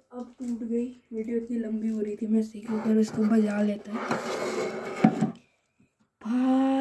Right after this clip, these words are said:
ये देखो, ये देखो, टूट चुकी है भाई पूरी। ये देखो, इधर से भी टूट चुकी है,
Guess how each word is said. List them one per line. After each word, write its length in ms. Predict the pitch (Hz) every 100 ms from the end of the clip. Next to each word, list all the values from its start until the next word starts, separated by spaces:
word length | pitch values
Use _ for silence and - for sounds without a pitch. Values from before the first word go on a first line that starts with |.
| 269
ये 480 | 254 226 220 233 240
देखो, 400 | 220 202 - 185 - _ _ _ _ _ _ _ _ _ _ _ _ _ _ _ _ _ _ _ -
ये 160 | - 110
देखो, 300 | 196 - 196 - _ _ _
टूट 280 | 254 233 220
चुकी 260 | 240 226 220
है 60 |
भाई 200 | 208 202 202
पूरी। 400 | 202 190 220 - - _ _ _ _ _ _ _ _ _ _ _ _ _ 269
ये 100 | 226
देखो, 300 | 214 208 202
इधर 220 | 208 208
से 160 | 220
भी 140 | 214 214
टूट 320 | 220 208 -
चुकी 260 | 214 220 208
है, 220 | 208